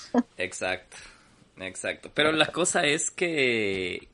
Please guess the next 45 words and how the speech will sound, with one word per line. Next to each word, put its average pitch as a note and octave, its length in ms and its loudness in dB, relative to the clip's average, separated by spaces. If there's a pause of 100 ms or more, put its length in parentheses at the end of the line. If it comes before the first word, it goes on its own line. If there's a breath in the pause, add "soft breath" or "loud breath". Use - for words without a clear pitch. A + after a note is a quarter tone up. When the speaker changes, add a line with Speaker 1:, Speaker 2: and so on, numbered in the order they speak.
Speaker 2:
creo F#3 280 -4
que G3 180 0
está - 260 -2
sin G3+ 160 -6
resolver, C3+ 380 -2
pero C3+ 140 -2
no C3 140 -6
se C3+ 120 0
ha A#2 80 6
hecho B2 260 -2
más, A2 580 -2
más G#2+ 220 -4
investigaciones, G2 720 -8
como G#2 180 -10
que - 80 -16
se - 100 -8
dejó F2 280 -6
ahí F#2 280 -2
al, E2 260 -6
al F2+ 120 -6
aire. G2 320 -8 (420)
Speaker 1:
De C#4+ 180 10
hecho, E4 220 6 (200)
de C4 200 4
hecho D#4 200 2
sí D#4 440 6 (160)
se - 200 2
resolvió, G#3+ 920 6 (180)
pero A3 240 4
nunca C#4 400 4
se A3+ 140 2
hizo A#3 240 0
pública G#3+ 420 6
la F3+ 120 6
resolución. F3 680 4
Speaker 2:
Ok, A2+ 340 -4
yo A2+ 180 -4
mal. G2+ 260 -4 (100)
¿Tú A#2+ 120 -4
tienes C#3+ 240 0
la C3 140 6
resolución A2+ 560 0
aquí? A#2+ 340 -4 (420)
Speaker 1:
Sí, - 420 6
Speaker 2:
Ok, - 200 -6